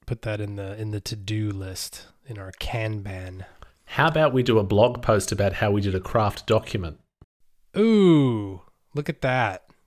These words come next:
Speaker 1: It's all fitting together. But the, uh, the winners are posted, announced. I'm not going to announce them there.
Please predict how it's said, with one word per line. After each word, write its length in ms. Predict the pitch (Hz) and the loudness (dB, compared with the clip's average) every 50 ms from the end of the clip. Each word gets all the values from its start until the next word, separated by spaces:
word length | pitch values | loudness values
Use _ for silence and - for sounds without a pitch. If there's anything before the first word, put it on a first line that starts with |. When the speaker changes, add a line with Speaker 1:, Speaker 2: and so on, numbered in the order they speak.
| _ _ | _ _
Speaker 1:
It's 120 | - - | -10 -6
all 180 | 143 147 156 151 | -2 -2 -2 -2
fitting 320 | - - 170 147 131 131 | -2 -2 -4 -2 -2 -4
together. 520 | 127 117 123 117 110 104 95 92 92 - _ _ _ _ _ _ _ _ _ | -4 -2 -2 -4 -4 -4 -8 -12 -14 -18 _ _ _ _ _ _ _ _ _
But 340 | - 175 185 151 123 - 123 | 2 4 4 4 4 2 0
the, 220 | 131 127 117 123 - _ _ _ _ _ - - - - - - | -4 -4 -4 -6 -10 _ _ _ _ _ -20 -20 -20 -20 -12 -4
uh, 440 | - 135 131 127 123 120 120 120 120 117 120 | 0 2 2 4 4 4 2 2 0 -2 -2
the 180 | 113 139 135 | 0 2 2
winners 760 | 131 117 123 143 180 214 196 151 131 135 156 - - - - - _ _ - | 2 4 4 4 6 6 6 6 6 6 4 2 -2 -6 -8 -10 _ _ 0
are 500 | 131 131 135 135 135 131 127 127 - _ _ _ _ _ _ _ - | 4 6 6 6 6 6 4 2 -2 _ _ _ _ _ _ _ -2
posted, 500 | - 143 147 147 - - 160 156 156 151 | 0 2 2 2 0 0 0 2 2 2
announced. 600 | 127 127 127 123 120 123 131 139 - - - - - - | 0 -2 0 0 2 2 0 0 -2 -6 -14 -18 -12 -8
I'm 100 | - 120 | -6 -2
not 180 | 127 143 156 - | 0 -2 0 0
going 180 | 180 175 170 175 | 0 0 2 2
to 60 | 170 | 2
announce 340 | 160 156 156 156 151 - - | 2 2 0 0 0 -2 -4
them 160 | 165 156 151 | -6 -4 -2
there. 340 | 127 113 110 117 127 131 | 0 0 2 0 0 -2